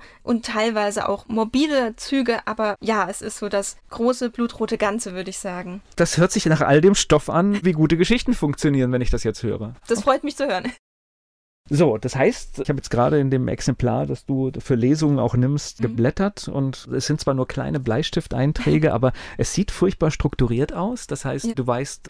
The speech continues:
Speaker 2: was du für eine fünfzehn Minuten Lesung brauchst,
Speaker 1: Genau,
Speaker 2: für eine
Speaker 1: genau.
Speaker 2: sechs Minuten Lesung. Das heißt also, du bist da schon sehr, sehr exakt und strukturiert, ne?
Speaker 1: Ja, auf jeden Fall. Also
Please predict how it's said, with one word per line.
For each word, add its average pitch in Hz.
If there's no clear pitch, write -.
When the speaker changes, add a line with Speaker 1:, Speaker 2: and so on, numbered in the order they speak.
Speaker 2:
was -
du 123
für -
eine 120
fünfzehn 196
Minuten 160
Lesung 156
brauchst, 139
Speaker 1:
Genau, 240
Speaker 2:
für 214
eine -
Speaker 1:
genau. 131
Speaker 2:
sechs 180
Minuten 151
Lesung. 143
Das 131
heißt 135
also, 120
du 131
bist 127
da 135
schon 135
sehr, 127
sehr 131
exakt -
und 151
strukturiert, 160
ne? 139
Speaker 1:
Ja, 240
auf 208
jeden 214
Fall. 226
Also 202